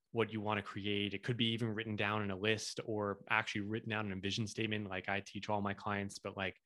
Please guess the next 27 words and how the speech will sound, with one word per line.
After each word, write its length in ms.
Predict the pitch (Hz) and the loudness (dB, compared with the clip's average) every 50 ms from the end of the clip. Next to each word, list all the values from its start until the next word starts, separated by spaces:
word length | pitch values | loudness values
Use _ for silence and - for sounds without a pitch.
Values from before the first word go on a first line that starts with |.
| _ - - - - - _ _ _ _ - | _ -20 -20 -20 -20 -20 _ _ _ _ 0
there's 340 | 131 120 117 117 113 104 - | 4 6 6 8 6 6 2
still 360 | - - - - - 123 123 | 0 -4 -2 2 4 4 6
a 220 | 123 117 110 95 104 | 4 4 2 2 2
level 300 | 107 107 107 107 101 98 | 2 4 4 4 4 4
of 160 | 95 - - | 4 2 -2
connecting 480 | - - 101 98 95 95 - - 101 92 | -8 -4 -2 -2 -2 -2 -4 -4 -4 -4
with 160 | 92 98 - | -4 -2 0
that 180 | - 113 110 104 | 0 0 2 2
vision 400 | 120 120 120 - 143 143 151 147 - _ - - - _ _ _ - | 2 2 2 2 2 0 -2 -4 -8 _ -20 -20 -20 _ _ _ -2
that 140 | 110 101 | -2 0
has 300 | - - - 120 - - - | 2 4 4 4 4 2 -2
to 80 | - | -6
be 100 | 101 98 | -6 -4
done, 320 | 90 87 110 127 113 87 92 | 0 2 2 2 2 0 -2
obviously, 460 | 95 90 90 98 95 - - 107 104 | -4 -4 -4 -6 -4 -2 -2 -2 -2
to 120 | - - | -2 -4
be 140 | 104 101 101 | -2 -2 0
able 160 | 101 95 101 98 | 0 0 -2 -2
to 200 | - - 104 95 98 - | -2 -4 -6 -6 -6 -6
embody 600 | - 110 101 98 - - 87 92 107 107 107 104 101 | -4 -4 -4 0 0 2 2 4 4 4 4 2 2
that 220 | 101 95 92 - | 0 0 0 0
vibration, 640 | - 95 92 - 92 90 95 - - 143 160 165 156 - - | -2 -2 -2 -2 -2 -2 -2 -2 0 0 -2 -2 -4 -6 -6
to 100 | - - | -4 -4
embody 340 | 101 95 - 92 92 95 101 | -2 0 0 0 0 0 0
that 200 | 98 98 92 - | -2 -2 -4 -4
person, 460 | - - 104 90 - - 131 135 143 - - - - - - _ - | -4 -4 -2 -2 0 0 0 -2 -2 -4 -10 -18 -20 -20 -20 _ -4
to, 180 | - 117 101 | -2 -2 -2